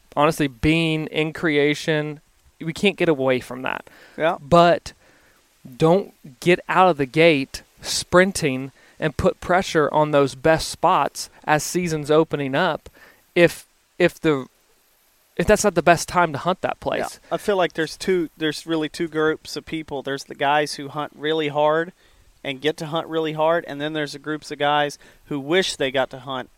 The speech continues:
Speaker 2: really hard, and they go into the season like, "Uh, I haven't even hunted yet. I probably won't hunt till late October."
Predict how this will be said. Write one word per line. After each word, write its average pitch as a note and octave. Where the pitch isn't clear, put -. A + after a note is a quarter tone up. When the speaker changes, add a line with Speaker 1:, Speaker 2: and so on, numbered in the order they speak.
Speaker 2:
really C3+
hard, B2
and C#3
they D3
go D#3+
into D3+
the C3+
season D#3
like, B2+
"Uh, -
I E3+
haven't F3
even D#3
hunted D#3+
yet. B2+
I G3
probably F#3
won't D#3+
hunt F3+
till D3+
late C#3+
October." C#3